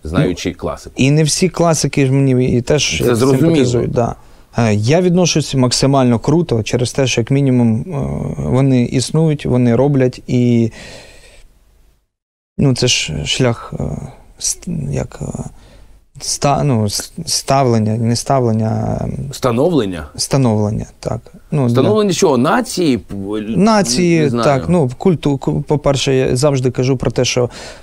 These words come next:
Speaker 2: м, е, війна не починається там, к-, якщо є культура, то війна не відбудеться. От. Культура,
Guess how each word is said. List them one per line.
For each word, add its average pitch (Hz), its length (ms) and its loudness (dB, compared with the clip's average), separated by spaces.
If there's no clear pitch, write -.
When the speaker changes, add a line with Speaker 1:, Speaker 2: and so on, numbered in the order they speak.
Speaker 2:
м, 120 460 2
е, 117 300 2
війна 156 240 2
не 151 120 2
починається 139 580 0
там, 151 220 0
к-, 120 200 0
якщо 120 300 0
є 131 200 4
культура, 131 440 2
то 127 120 0
війна 127 280 2
не 123 120 2
відбудеться. 117 600 -2
От. 107 300 -8
Культура, 135 520 2